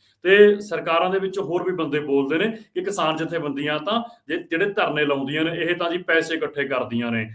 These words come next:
ਤੇ ਫੰਡ ਇਕੱਠਾ ਕਰਦੀਆਂ ਨੇ, ਕਰੋੜਾਂ ਰੁਪਏ ਇਕੱਠਾ ਕਰ ਲਿਆ, ਹਸਪਤਾਲਾਂ 'ਚ ਹਿੱਸੇ ਪਾ ਲਏ, ਬੜਾ ਕੁਛ ਕਰ ਲਿਆ। ਹਾਲਾਂਕਿ ਆਮ ਆਦਮੀ ਪਾਰਟੀ ਵੀ ਜਦੋਂ ਧਰਨੇ ਲੱਗਦੇ ਸੀ ਕਿਸਾਨ ਜਥੇਬੰਦੀਆਂ ਦੇ, ਇਹਨਾਂ ਧਰਨਿਆਂ ਦੇ ਵਿੱਚ ਜਾ ਕੇ ਬਹਿੰਦੀ ਸੀ, ਕਿਸਾਨਾਂ ਦੇ ਪੱਖ ਦੇ ਵਿੱਚ ਪ੍ਰੈਸ ਕਾਨਫਰੰਸ ਕਰਦੀ ਸੀ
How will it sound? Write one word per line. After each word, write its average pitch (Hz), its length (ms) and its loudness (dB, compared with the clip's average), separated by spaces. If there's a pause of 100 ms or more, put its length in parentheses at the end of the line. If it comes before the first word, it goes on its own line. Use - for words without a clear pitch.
(220)
ਤੇ 170 280 4
ਫੰਡ 170 320 0
ਇਕੱਠਾ 160 320 -2
ਕਰਦੀਆਂ 135 480 -4
ਨੇ, 135 160 -2
ਕਰੋੜਾਂ 165 320 0
ਰੁਪਏ 151 160 -4
ਇਕੱਠਾ 143 340 -4
ਕਰ 139 200 -4
ਲਿਆ, 139 180 0
ਹਸਪਤਾਲਾਂ 151 540 0
'ਚ 143 100 -8
ਹਿੱਸੇ 139 320 -2
ਪਾ 131 260 0
ਲਏ, 139 200 2 (340)
ਬੜਾ 180 160 6
ਕੁਛ 190 220 -4
ਕਰ 127 220 0
ਲਿਆ। 135 140 2
ਹਾਲਾਂਕਿ 196 460 2 (200)
ਆਮ 156 220 2
ਆਦਮੀ 170 280 2
ਪਾਰਟੀ 180 480 0
ਵੀ 185 160 -6
ਜਦੋਂ 180 540 -4
ਧਰਨੇ 160 280 2
ਲੱਗਦੇ 160 300 2
ਸੀ 165 120 -4
ਕਿਸਾਨ 139 420 -2
ਜਥੇਬੰਦੀਆਂ 139 440 -2
ਦੇ, 208 80 6
ਇਹਨਾਂ 226 420 -4
ਧਰਨਿਆਂ 170 420 2
ਦੇ 190 100 4
ਵਿੱਚ 185 280 -4
ਜਾ 156 160 2
ਕੇ 139 180 -2
ਬਹਿੰਦੀ 110 280 -6
ਸੀ, 110 160 -10
ਕਿਸਾਨਾਂ 170 640 -2
ਦੇ 220 140 8
ਪੱਖ 185 360 -2
ਦੇ 185 120 4
ਵਿੱਚ 185 260 0
ਪ੍ਰੈਸ 185 440 0
ਕਾਨਫਰੰਸ 170 400 -4
ਕਰਦੀ 151 300 -2
ਸੀ 214 180 -4